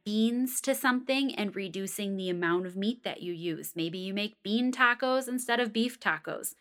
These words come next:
You didn't have to learn a whole new healthy recipe. You just made a swap. You could consider using oatmeal instead of more sugary cereals,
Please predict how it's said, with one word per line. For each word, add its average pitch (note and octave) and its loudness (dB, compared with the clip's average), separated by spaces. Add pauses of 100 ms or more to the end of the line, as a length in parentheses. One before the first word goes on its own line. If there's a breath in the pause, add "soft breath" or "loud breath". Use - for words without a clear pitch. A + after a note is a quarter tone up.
(220)
You G3+ -2
didn't C4 6
have C4+ 8
to B3 2
learn A#3+ 4
a G#3 6
whole A#3+ 2
new A#3 2
healthy A3+ 4
recipe. A3 4 (260 loud breath)
You G#3+ 4
just G#3 4
made G#3+ 4
a G#3 -2
swap. - 0 (460)
You G#3+ 0
could A3 -2
consider F#3+ 2
using F3+ -4 (240 soft breath)
oatmeal G3+ 6
instead F3 2
of F3 0
more F#3 0
sugary F#3 2
cereals, F3+ -2